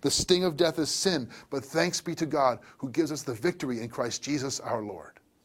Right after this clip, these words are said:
The Bible calls death the last enemy. I've done many funerals, and I've been around people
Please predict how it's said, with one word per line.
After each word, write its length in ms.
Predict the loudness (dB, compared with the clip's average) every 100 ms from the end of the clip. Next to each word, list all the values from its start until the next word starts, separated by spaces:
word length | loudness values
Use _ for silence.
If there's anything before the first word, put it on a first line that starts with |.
| _ _ _ _ _ _ _ _ _ _ _ -4
The 80 | 2
Bible 220 | 2 2
calls 260 | -2 -2
death 240 | 0 -2 -2
the 80 | 0
last 380 | 2 0 -2
enemy. 400 | -8 -10 -10 -20 _ _ _ _ _ _ _ -20 -8
I've 80 | -4
done 160 | -2 0
many 180 | 0
funerals, 580 | 0 -4 -6 -10 -14 -14 -16 _ _ _ _ _ _ _ _ _ _
and 80 | -8
I've 340 | -8 -8 -10 -2
been 100 | 2
around 280 | 4 4
people 360 | 0 -4 -6 -14